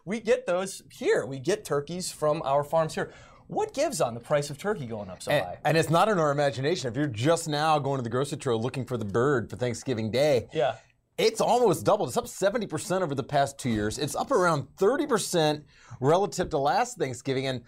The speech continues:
Speaker 2: lest you think we're just cherry-picking turkey, 'cause that's what most of us are going to eat on
Speaker 1: Cherry-picking,
Speaker 2: Thanksgiving
Speaker 1: yeah,
Speaker 2: Day.
Speaker 1: right, yeah.
Speaker 2: It's a lot of other food items that have risen across the
Speaker 1: Mm.
Speaker 2: board at a faster clip than in many years. And in fact, a lot of the items that you might want to use to actually make the pie,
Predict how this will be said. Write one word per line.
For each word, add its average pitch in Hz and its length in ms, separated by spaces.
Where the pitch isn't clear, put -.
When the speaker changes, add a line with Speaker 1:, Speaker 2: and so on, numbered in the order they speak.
Speaker 2:
lest 208 320
you 196 60
think 185 180
we're 160 80
just 151 260
cherry-picking 151 640
turkey, 202 320
'cause 107 120
that's 127 180
what 107 80
most 123 260
of 107 80
us 113 120
are 107 40
going 101 220
to 117 60
eat 123 100
on 127 60
Speaker 1:
Cherry-picking, 135 300
Speaker 2:
Thanksgiving 131 340
Speaker 1:
yeah, 107 60
Speaker 2:
Day. 160 380
Speaker 1:
right, 98 220
yeah. 117 120
Speaker 2:
It's - 180
a 139 60
lot 165 260
of 139 100
other 233 220
food 143 260
items 104 280
that 123 100
have 104 120
risen 113 480
across 113 440
the 107 60
Speaker 1:
Mm. 92 40
Speaker 2:
board 117 180
at 110 80
a 113 60
faster 143 440
clip - 300
than 117 140
in 113 140
many 123 220
years. 117 360
And 127 80
in 120 40
fact, 147 380
a 147 60
lot 180 180
of 180 60
the 165 120
items 165 260
that 131 140
you 147 160
might 147 320
want 131 220
to 127 80
use 131 300
to 113 160
actually 113 180
make - 240
the - 80
pie, 123 540